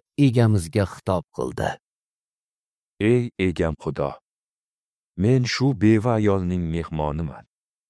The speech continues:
Speaker 2: Nahot uning o'g'lini nobud qilib, boshiga kulfat yog'dirsang?"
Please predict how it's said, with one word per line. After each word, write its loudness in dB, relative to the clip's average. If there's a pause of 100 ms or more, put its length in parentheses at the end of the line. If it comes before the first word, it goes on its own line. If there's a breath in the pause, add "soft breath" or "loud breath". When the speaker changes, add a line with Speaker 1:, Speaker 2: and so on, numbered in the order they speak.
(520)
Speaker 2:
Nahot -4 (120)
uning 4 (140)
o'g'lini 4 (100)
nobud 0
qilib, 0 (680)
boshiga -2
kulfat -2 (100)
yog'dirsang?" -6